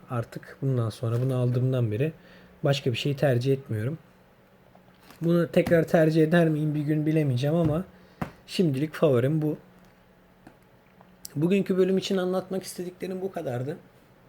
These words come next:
Videoyu beğenmeyi, abone olmayı, hatta mümkünse yorum yazmayı unutmayın. Çünkü, e, matlar gerçekten çok geniş kapsamlı bir konu.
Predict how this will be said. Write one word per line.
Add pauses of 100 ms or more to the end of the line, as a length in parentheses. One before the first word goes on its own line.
(1400)
Videoyu
beğenmeyi, (640)
abone
olmayı, (1300)
hatta
mümkünse (2250)
yorum
yazmayı
unutmayın.
Çünkü, (800)
e,
matlar
gerçekten
çok (840)
geniş
kapsamlı
bir
konu.